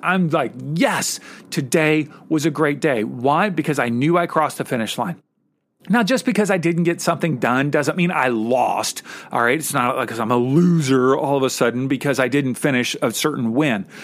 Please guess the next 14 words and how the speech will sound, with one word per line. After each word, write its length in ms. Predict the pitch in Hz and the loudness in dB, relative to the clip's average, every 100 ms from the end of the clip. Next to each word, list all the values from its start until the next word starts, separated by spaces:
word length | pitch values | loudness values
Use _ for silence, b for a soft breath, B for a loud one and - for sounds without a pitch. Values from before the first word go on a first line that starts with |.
| B B - | B B -6
I'm 240 | 147 202 | -2 0
just 280 | 247 247 - | 0 0 0
saying 360 | - 113 110 123 B B | -2 0 -2 -4 B B
that 240 | 160 175 156 | -2 -2 0
when 180 | 156 | 0
I 140 | 160 143 | 2 0
see 360 | - - 208 | -2 0 0
the 120 | 240 247 | 2 0
wins 560 | 190 214 131 117 123 - - | 0 2 2 0 -4 -8 -14
clearly 560 | - 156 190 226 233 | -4 0 2 2 0
laid 260 | 220 214 208 | 0 0 2
out, 320 | 214 190 151 - | 2 2 0 -2
I 200 | 131 147 | -2 0
know 680 | 147 160 220 240 175 147 | 0 2 2 2 2 2